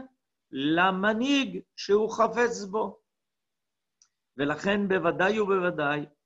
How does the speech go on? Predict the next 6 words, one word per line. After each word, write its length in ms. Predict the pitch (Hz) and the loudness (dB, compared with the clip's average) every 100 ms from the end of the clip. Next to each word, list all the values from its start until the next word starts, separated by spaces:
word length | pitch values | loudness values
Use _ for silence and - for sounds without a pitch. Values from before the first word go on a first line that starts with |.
| _ _ _ _ | _ _ _ _
שמאז 640 | - 147 160 196 202 143 | -8 -6 0 2 2 0
שאנחנו 880 | - 160 170 185 175 175 175 135 - _ _ | -4 -4 -4 -4 -4 -4 -2 -4 -10 _ _
כאן 360 | 160 165 139 104 - _ _ _ - | 0 2 2 -4 -16 _ _ _ -12
חיים 580 | 151 147 180 175 117 98 _ _ _ _ _ _ _ _ _ | -4 -2 0 0 -2 -12 _ _ _ _ _ _ _ _ _
בארץ 600 | 110 156 170 175 180 180 | -4 -2 0 0 -2 -2
ישראל, 560 | 170 - 151 135 110 | -4 -4 -4 -4 -4